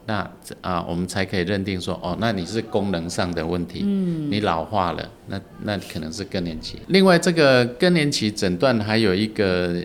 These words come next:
Speaker 1: 项目可以判断，就是这个女性荷尔蒙，所谓雌激素是不是有低到这个三十五或三十以下。
Speaker 2: 嗯，女性雌激素。
Speaker 1: 对，就太低了。
Speaker 2: 嗯，是。
Speaker 1: 那太低，这个我们大概可以判断说，那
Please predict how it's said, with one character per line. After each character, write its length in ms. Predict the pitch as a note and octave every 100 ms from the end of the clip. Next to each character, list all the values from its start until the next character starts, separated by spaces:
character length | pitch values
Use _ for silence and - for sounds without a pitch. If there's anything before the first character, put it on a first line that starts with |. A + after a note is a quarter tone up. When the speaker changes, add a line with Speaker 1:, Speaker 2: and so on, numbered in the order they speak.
| -
Speaker 1:
项 260 | - B2
目 280 | A#2 G#2 F2 -
可 80 | -
以 220 | G2+ E2+ - -
判 200 | - G#2+
断， 260 | F#2+ G#2 F2
就 140 | G#2+
是 200 | G2+ G#2+
这 160 | F#2+ G#2+
个 220 | F#2+ E2+ - - -
女 160 | G2+ G2
性 240 | C#3+ B2+
荷 80 | C3+
尔 60 | G#2
蒙， 200 | E2+ E2+ -
所 200 | - -
谓 140 | G2+ A2
雌 220 | G#2+ G2+
激 200 | G2 A2+
素 260 | G#2+ A2+ F2
是 160 | -
不 60 | G2
是 220 | A2+ G#2+
有 260 | E2+ D#2+ - - - - -
低 180 | C3 B2
到 220 | B2+ A2
这 100 | G2
个 260 | G2 F2+ D#2+ - - -
三 300 | - B2+ B2+
十 180 | B2 G2+
五 280 | G2 F2 D#2 F#2
或 100 | G2
三 260 | - G2
十 200 | F#2+ F2
以 140 | D2+ D2+
下。 220 | - F2
Speaker 2:
嗯， 220 | G#3 F3 -
女 100 | D#3
性 180 | G#3+
雌 180 | F#3+ E3+
激 160 | D3+ E3
素。 180 | - C3+
Speaker 1:
对， 180 | C3+
就 140 | A2+ C#3+
太 260 | - C3+
低 300 | D3 A2+ G2+
了。 60 | E2+
Speaker 2:
嗯， 60 | - -
是。 280 | - D#3 - -
Speaker 1:
那 100 | C3
太 180 | C#3+
低， 300 | A#2+ A#2+ A#2 A2
这 140 | C3+
个 240 | A#2 F2+ -
我 80 | E2+
们 120 | F2+
大 140 | A#2
概 100 | A2+
可 80 | G#2
以 100 | F#2+
判 240 | - A2+ G2+
断 220 | G2+ F2+
说， 320 | F2+ F2+ F2
那 100 | G2+